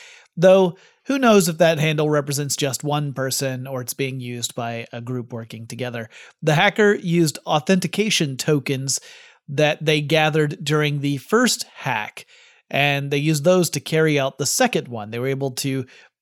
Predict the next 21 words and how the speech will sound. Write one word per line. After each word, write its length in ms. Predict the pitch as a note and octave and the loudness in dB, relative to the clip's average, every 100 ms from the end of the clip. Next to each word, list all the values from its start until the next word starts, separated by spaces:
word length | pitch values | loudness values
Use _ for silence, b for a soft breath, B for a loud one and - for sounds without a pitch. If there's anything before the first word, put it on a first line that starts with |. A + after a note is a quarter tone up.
| - | -2
access 500 | D3 D3+ - D3+ - | 0 0 0 0 0
the 100 | D3 | 0
systems 440 | B3 A#3 F#3+ F3 | 0 0 0 -2
because 360 | D3+ D3 D3 C3+ | -2 -2 0 0
those 180 | D3 C#3 | 0 0
authentication 720 | C3+ D#3 C#3+ B2+ G3 F3 C#3+ | 0 -2 -4 -2 0 0 -2
tokens 340 | C#3+ C3 B2+ | -2 -2 -4
were 80 | C3+ | -4
still 300 | A#2+ C#3+ B2+ | -2 -2 -4
good, 540 | A#2+ E3+ F3+ A#2 - B B B B - | -2 2 2 2 -8 B B B B -6
and 220 | C3+ C#3+ | -4 0
that 260 | D3 - - | 0 0 0
showed 580 | - G3+ A3 D#3+ D#3 - | 4 6 6 6 0 -4
the 140 | D#3 | -4
Gab 420 | D3 D#3+ D#3+ E3 - | 0 2 2 2 -2
failed 420 | D3+ D3+ E3 D#3+ | 0 2 0 -2
to 100 | F3 | -4
reset 640 | E3+ F#3+ E3 A#3+ A3+ - - | -2 -2 2 2 2 -2 -12
those 240 | E3 C#3+ B2+ | -4 -2 -2
security 460 | D3 - D3+ C3+ | -4 -2 -2 -2
tokens. 500 | B2 C3+ A#2+ A2+ G#2+ | -4 -6 -6 -10 -8